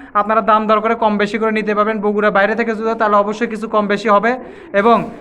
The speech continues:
বেশি কবুতর নিলে অবশ্যই কম বেশি হবে। তারপরেও যদি আপনারা নিতে চান, এটা আসলে দাম দর করে আপনারা কবুতরটা নিতে পারবেন, কোনো প্রবলেম নাই।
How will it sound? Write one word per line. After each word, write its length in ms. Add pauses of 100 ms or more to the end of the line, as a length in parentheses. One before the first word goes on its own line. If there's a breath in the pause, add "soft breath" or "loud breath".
(100)
বেশি 240
কবুতর 300
নিলে 180
অবশ্যই 300
কম 220
বেশি 200
হবে। 160
তারপরেও 440
যদি 140
আপনারা 240
নিতে 220
চান, 160
এটা 160
আসলে 240
দাম 240
দর 140
করে 160
আপনারা 220
কবুতরটা 420
নিতে 220
পারবেন, 180
কোনো 180
প্রবলেম 340
নাই। 180